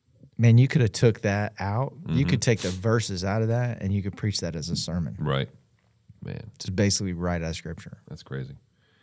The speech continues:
Speaker 2: Yeah, the eighties was a wild time. Um, the satanic panic and everything going on.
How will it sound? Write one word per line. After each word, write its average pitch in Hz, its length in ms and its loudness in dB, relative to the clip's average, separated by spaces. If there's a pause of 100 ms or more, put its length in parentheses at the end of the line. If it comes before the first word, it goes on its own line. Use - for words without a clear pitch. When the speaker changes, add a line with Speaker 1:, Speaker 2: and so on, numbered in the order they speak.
(680)
Speaker 2:
Yeah, - 200 -12
the - 120 -4
eighties 127 220 2
was 101 120 0
a 92 60 2
wild 80 280 4
time. 67 340 -4 (400)
Um, 67 460 -6 (640)
the - 140 -8
satanic 78 420 -2
panic 73 340 0
and 76 160 -4
everything 73 420 -2
going 73 180 0
on. 71 300 -2